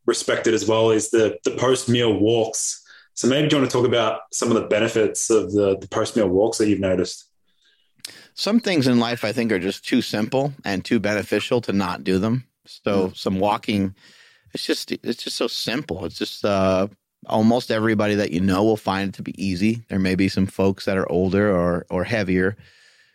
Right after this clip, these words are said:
Speaker 2: that have a hard time with it, but, um, walking is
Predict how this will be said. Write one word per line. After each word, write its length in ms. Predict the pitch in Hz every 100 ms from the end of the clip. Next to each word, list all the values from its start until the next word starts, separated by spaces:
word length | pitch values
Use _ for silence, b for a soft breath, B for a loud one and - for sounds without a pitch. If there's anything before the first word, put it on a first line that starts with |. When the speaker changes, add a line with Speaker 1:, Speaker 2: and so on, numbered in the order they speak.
| _
Speaker 2:
that 260 | 92 98 87
have 200 | 98 101
a 80 | 92
hard 280 | 98 95 85
time 280 | 98 92
with 140 | 87 92
it, 200 | 117 -
but, 340 | - 104 - -
um, 540 | 107 92 90 90 95 _ _ _ _ _ _
walking 500 | - 101 110 120 113
is 260 | 98 -